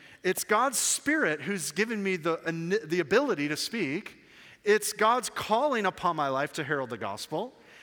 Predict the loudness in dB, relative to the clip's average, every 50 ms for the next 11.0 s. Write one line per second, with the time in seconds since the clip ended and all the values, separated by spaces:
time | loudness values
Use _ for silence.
0 | -20 -2 2 2 2 2 2 0 2 4 4 2 0 -2 -4 -2 0 0 0 0
1 | 0 0 -2 0 0 -2 -2 -2 -2 -4 -2 -2 -2 -2 -2 -2 -4 -2 -4 -4
2 | -2 0 0 2 2 2 2 2 2 -2 -2 -2 -4 -4 -6 -4 -4 -4 -4 -2
3 | -4 -8 -8 -8 -10 -4 0 0 2 2 0 0 -2 -2 -4 -4 -4 -4 -4 -4
4 | -6 -6 -6 -6 -6 -4 -4 -4 -4 -6 -4 -6 -6 -6 -6 -4 -2 -2 -2 0
5 | 0 0 0 0 0 -2 -2 -2 -4 -8 -12 -10 -8 -8 -8 -8 -8 -8 -8 -8
6 | -8 -10 -14 -18 -20 -12 -10 -8 -4 -4 -4 -4 -2 0 0 0 0 0 -2 -4
7 | -4 -4 -4 -4 -4 -4 -4 -6 -2 2 2 4 4 4 2 2 2 0 -2 -4
8 | -8 -12 -18 -18 -20 -20 -8 -6 -4 -4 -2 -2 0 0 0 2 2 0 0 0
9 | 0 -2 -2 -6 -12 -20 -20 -20 -18 -18 -6 2 2 2 2 2 0 4 6 6
10 | 6 6 4 0 -4 -6 -2 0 2 2 2 2 2 0 2 2 2 0 -2 -4